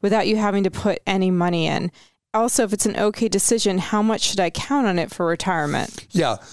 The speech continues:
Speaker 2: So you're putting all your eggs in a basket there with that one employer.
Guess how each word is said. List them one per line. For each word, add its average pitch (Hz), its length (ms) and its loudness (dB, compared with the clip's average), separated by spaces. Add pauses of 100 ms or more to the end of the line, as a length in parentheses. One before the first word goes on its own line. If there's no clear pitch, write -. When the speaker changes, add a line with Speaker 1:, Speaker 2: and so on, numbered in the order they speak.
Speaker 2:
So - 120 2
you're 165 140 2
putting 185 440 2
all 156 300 0
your 202 160 2
eggs 165 320 2
in 165 240 -2 (200)
a 156 120 0
basket 127 640 0
there 123 300 0
with 131 340 0
that 139 300 0
one 143 220 0
employer. 139 720 0